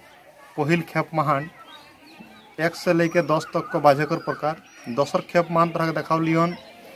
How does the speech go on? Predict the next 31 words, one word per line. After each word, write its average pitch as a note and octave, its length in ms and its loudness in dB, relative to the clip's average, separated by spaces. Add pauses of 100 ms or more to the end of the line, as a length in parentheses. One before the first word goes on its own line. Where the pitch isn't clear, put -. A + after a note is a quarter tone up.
(260)
ग्यारह C#3 300 8
से F3+ 140 0
लेके F3 260 2
बीस E3 260 -4
तड़ी E3 180 0
कर D#3+ 360 -4
बाझे C3+ 240 -2
कर D#3+ 160 -4
प्रकार, D#3 380 -4 (400)
और E3 180 0
यह E3+ 200 4
तेसर F#3+ 380 2
खाप D#3 240 6 (380)
मान D3+ 240 0
तरह D3 240 2
के C#3+ 100 -2
देखाव C#3 320 2
हन E3 220 -2 (380)
इक्कीस E3 280 -6
से E3+ 120 -6
लेके D3 320 -2 (400)
तीस D3 200 -6
तक D3 200 -10
के D3 80 -6
बाझे C3+ 220 2
कर C#3+ 200 -6
प्रकार। C#3+ 420 -2 (340)
और C#3 180 6
आशा F#3 300 8
है G3 120 6
कि G3+ 80 -6